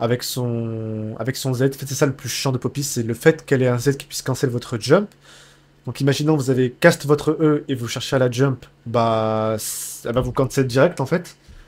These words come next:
Donc c'est chiant. Et en plus de ça, elle a, en soi, elle a plus de dégâts que vous sur le court terme. En fait, elle, avec un E et un Q et un passif auto-attaque, elle va vous mettre plus de dégâts que vous en, en full all-in.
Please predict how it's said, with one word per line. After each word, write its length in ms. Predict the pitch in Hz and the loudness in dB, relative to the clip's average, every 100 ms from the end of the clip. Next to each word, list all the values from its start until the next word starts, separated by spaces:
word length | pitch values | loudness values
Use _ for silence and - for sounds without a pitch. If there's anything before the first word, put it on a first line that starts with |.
| _ - | _ -10
Donc 120 | 123 | -6
c'est 120 | 135 | -2
chiant. 420 | - 156 180 220 - _ _ _ | 4 8 8 6 -10 _ _ _
Et 80 | 135 | 4
en 100 | 190 | 4
plus 220 | 202 190 | 4 0
de 80 | 175 | 2
ça, 400 | 170 185 202 202 - _ - | 4 6 6 4 -8 _ 2
elle 200 | 139 139 | 6 8
a, 300 | 135 139 - _ _ _ - | 8 6 2 _ _ _ -2
en 100 | 147 | 0
soi, 320 | 147 165 190 | 0 8 10
elle 60 | 151 | 10
a 80 | |
plus 260 | 123 - 196 | 4 -2 -2
de 60 | 170 | 4
dégâts 260 | 175 170 | 6 6
que 120 | 170 | 6
vous 260 | 165 139 190 | 2 4 0
sur 140 | - | 4
le 80 | 156 | 2
court 200 | 147 147 | 2 0
terme. 240 | - 165 147 | 4 4 6
En 60 | |
fait, 280 | 202 214 - - - - _ | 4 4 0 -18 -20 -20 _
elle, 260 | 180 196 - | 8 8 6
avec 380 | 139 135 139 - - | 4 4 4 0 0
un 180 | 196 - | 0 4
E 260 | 196 190 180 _ _ | 6 6 4 _ _
et 100 | 151 | 6
un 120 | 175 | 6
Q 220 | 175 - 165 220 - _ _ 175 | 4 0 0 0 -6 _ _ 6
et 140 | 160 | 8
un 100 | 170 | 8
passif 400 | 156 - - 170 | 8 4 4 0
auto-attaque, 580 | 156 156 147 180 190 - _ _ _ _ _ | 4 6 6 6 2 -6 _ _ _ _ _
elle 80 | 143 | 6
va 80 | 147 | 8
vous 100 | 139 | 8
mettre 220 | 151 151 | 8 6
plus 160 | 190 190 | 4 4
de 60 | |
dégâts 360 | 175 170 170 190 | 6 8 8 8
que 120 | 156 | 4
vous 240 | 127 151 | 2 4
en, 420 | 156 139 131 127 131 | 6 6 4 4 2
en 40 | |
full 220 | 131 151 | 2 4
all-in. 180 | 135 113 | 4 4